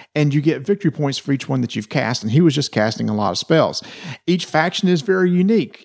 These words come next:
and I think that's one of the things you have to play this game multiple times to understand what are the humans good at? What are the elves good at? And when I'm playing against those,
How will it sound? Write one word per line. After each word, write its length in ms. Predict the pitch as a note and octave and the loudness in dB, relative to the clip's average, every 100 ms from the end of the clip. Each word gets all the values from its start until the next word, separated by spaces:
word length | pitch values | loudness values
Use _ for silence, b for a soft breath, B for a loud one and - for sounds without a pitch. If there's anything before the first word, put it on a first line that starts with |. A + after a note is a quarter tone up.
| - | -8
and 320 | D3 C#3 C#3+ | -2 -2 0
I 80 | D3 | -2
think 160 | - | 0
that's 160 | E3 - | 0 2
one 100 | D#3+ | 0
of 60 | D3 | 2
the 40 | |
things 240 | F3 D#3 | 0 0
you 40 | D3+ | 0
have 60 | |
to 60 | C#3+ | 0
play 140 | D#3 | -2
this 140 | C#3+ C3+ | -2 -2
game 220 | D3+ C#3 | -2 0
multiple 380 | B2+ F3 D#3 D#3 | 0 0 -2 -4
times 420 | E3+ E3+ D#3+ C#3+ | -2 0 0 0
to 100 | - | -2
understand 520 | D#3 C#3 - C#3 C3+ B B B _ _ _ | -2 -2 -2 -2 -2 B B B _ _ _
what 240 | C#3 F#3 | 0 2
are 60 | F#3 | 0
the 100 | C3+ | 0
humans 380 | F3 D3+ A#2+ | 2 2 0
good 180 | - A2 | -2 -4
at? 240 | F2+ F2+ - G2+ | -4 -8 -12 -2
What 140 | G#2+ | -2
are 40 | |
the 160 | A#2+ D3 | -2 0
elves 300 | D#3+ G3 E3+ | 2 2 2
good 180 | A2 G2+ | -2 -2
at? 180 | F#2+ - | -4 -4
And 120 | B2+ | 0
when 100 | D3 | 0
I'm 120 | D3 | 0
playing 340 | - B3+ C4+ D3 | -4 -2 0 0
against 280 | C3 G#2+ A2+ | -2 -4 -2
those, 380 | G#2 G#2 G#2 | 0 0 -2